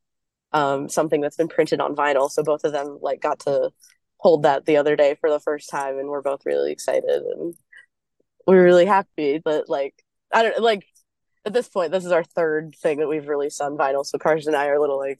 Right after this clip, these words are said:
"Yeah, of course we're gonna put it on vinyl." And then the two of them were, like, really stoked to, to be able to see that for the first time. And they're both more than deserving of musicians to, like, be able to say that they have that too.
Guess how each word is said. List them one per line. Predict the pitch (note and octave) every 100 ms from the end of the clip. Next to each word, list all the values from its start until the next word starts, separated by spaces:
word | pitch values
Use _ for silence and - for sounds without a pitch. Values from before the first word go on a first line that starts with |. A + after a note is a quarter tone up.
| G3
"Yeah, | C4 D3+
of | D3
course | - A3 D#3+
we're |
gonna | D3+ C#3+
put | D#3
it | D3
on | C#3
vinyl." | C#3 C3+ C#3 C#3+
And | D3+
then | C#3+ - - - _ -
the |
two | F3 F#3+
of | D#3+
them | C#3+ C#3+
were, | C#3 C#3+
like, | C3+ C3+
really | - D3 D3+
stoked | - - - - - -
to, | -
to | - - - _ _ _
be | E3+
able | C#3+ C#3
to | D3
see | C#3+
that | C3+ B2+
for | -
the | C#3+ C#3
first | C#3 -
time. | - B2+ C3 D3 -
And | G3+ B3
they're |
both | A#3+ A#3+ - - - _ -
more | G#3 G3 F3+ E3+
than | E3+
deserving | E3+ D#3+ D#3 D3 C#3+ C#3+ -
of | D#3
musicians | D3+ D3 C#3 - - C#3 C#3+
to, | - C3
like, | B2 B2 - _ _ _ _ - D#3+
be | D#3 -
able | C3 C#3+
to | -
say | B2+
that | B2+ -
they | -
have | D3 - -
that | - -
too. | -